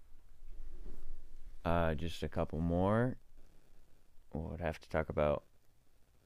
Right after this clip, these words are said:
is, uh, Harris, Viking safety, who is the N F L interception leader, is also getting tagged.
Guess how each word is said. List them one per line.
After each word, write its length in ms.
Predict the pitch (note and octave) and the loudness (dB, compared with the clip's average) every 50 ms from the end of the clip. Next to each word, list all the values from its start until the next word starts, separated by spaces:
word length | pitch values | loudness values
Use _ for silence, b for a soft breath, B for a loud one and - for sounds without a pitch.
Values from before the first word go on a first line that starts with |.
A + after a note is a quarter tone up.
| - - - | -20 -4 0
is, 300 | D2+ C#2+ C#2+ D2 D2 D#2 | 0 2 2 0 0 0
uh, 200 | D2+ C#2+ C#2+ - - | -2 -2 -2 -4 -6
Harris, 580 | - - G#2+ A2 A2 G2+ G#2 G#2 - - - - - - - - | -4 2 4 6 8 8 6 4 0 -6 -8 -10 -10 -12 -8 -6
Viking 480 | - F2 E2 F2+ F2+ F2+ - F#2 F2 E2 | -4 2 6 6 6 6 4 2 0 0
safety, 540 | - - F2+ F2 E2+ E2 - - E2+ E2 | 2 4 4 6 4 4 2 0 2 2
who 120 | E2+ E2+ E2+ | 4 4 4
is 120 | F2 D#2 D2 | 2 2 4
the 260 | E2 D#2+ D2 C#2+ - | 4 4 4 4 4
N 100 | E2+ G2 | 2 2
F 120 | F2+ - | 4 6
L 220 | G2+ F#2 F2+ F2+ - | 6 6 6 6 4
interception 580 | - F2+ F2+ E2 D#2 E2+ D#2+ - - E2 D#2+ | 2 2 0 2 2 2 0 2 0 0 0
leader, 320 | D#2+ D#2 D2 D2+ D#2 D2+ - - - | 2 2 0 0 -2 -2 -4 -8 -8
is 200 | - D2+ C#2 D2 | -6 -4 -2 -2
also 200 | C2+ D2 - C#2+ | -4 -2 -4 -4
getting 220 | C#2 D2 C2+ C#2 | -4 -4 -4 -4
tagged. 540 | - - - F#2 F2+ F2 F2 F#2 A#2+ A#2+ | -6 0 2 4 6 8 8 6 4 2